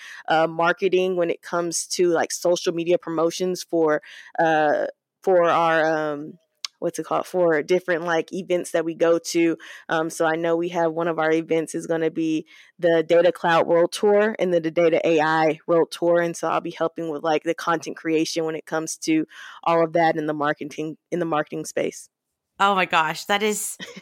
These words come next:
Speaker 1: <laughs>
Speaker 2: a, those are a lot of tours. But again, the quality over quantity. I can tell that you chose things that were really meaningful to you, and you're gonna make a lot of impact, especially with all of the A I, uh,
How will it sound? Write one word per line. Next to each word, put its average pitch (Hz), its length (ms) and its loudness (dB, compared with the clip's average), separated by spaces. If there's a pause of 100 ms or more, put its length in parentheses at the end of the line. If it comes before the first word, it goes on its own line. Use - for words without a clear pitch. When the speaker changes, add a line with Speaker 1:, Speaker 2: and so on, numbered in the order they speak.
(120)
Speaker 1:
<laughs> - 360 -10
Speaker 2:
a, 226 300 0
those 294 260 0
are 349 80 6
a 208 120 0
lot 226 220 6
of 247 120 -4
tours. 240 580 2
But 214 160 -4
again, 208 340 0
the 165 80 -4
quality 190 720 0 (280)
over 175 180 -2
quantity. 170 500 -4
I 143 60 -10
can 151 200 -14
tell 165 280 0
that 143 320 0 (460)
you 180 100 -8
chose 170 580 -4
things 170 260 -4
that 156 120 -6
were 156 100 -4
really 151 220 -4
meaningful 143 460 -4
to - 180 -12
you, 131 360 -10
and 143 320 -4
you're 160 100 -2
gonna 156 140 -2
make 151 140 -4
a 147 60 -4
lot 139 160 -2
of 131 100 -6
impact, 135 440 -8
especially 160 680 -4
with 151 180 -8
all 147 140 0
of 147 80 -6
the 151 180 -2
A 143 180 -2
I, 143 440 0 (500)
uh, - 160 -8